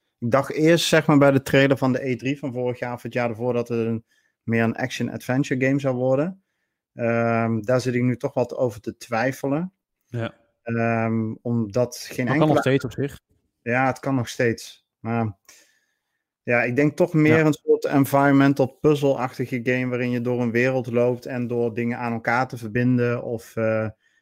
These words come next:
Speaker 1: bepaalde connecties of zo te zoeken, dat je steeds iets verder in de wereld komt en dus ook verder in het verhaal. Dat is een beetje mijn gevoel er nu bij.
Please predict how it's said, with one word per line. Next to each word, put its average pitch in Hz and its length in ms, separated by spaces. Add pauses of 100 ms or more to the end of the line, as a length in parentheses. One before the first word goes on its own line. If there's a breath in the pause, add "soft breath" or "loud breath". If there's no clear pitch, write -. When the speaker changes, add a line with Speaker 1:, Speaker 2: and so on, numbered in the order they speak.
(180)
Speaker 1:
bepaalde 117 640
connecties 120 520
of 131 100
zo 123 200
te 117 120
zoeken, 117 280
dat 117 180
je - 60
steeds 120 360
iets - 200
verder 127 380
in 120 100
de 113 80
wereld 123 320
komt 120 220
en 120 120
dus 113 160
ook 117 160
verder 113 300
in 113 100
het 110 120
verhaal. 98 300
Dat 110 80
is 113 60
een 123 100
beetje 120 240
mijn 120 220
gevoel 120 300
er 110 80
nu 110 160
bij. 101 300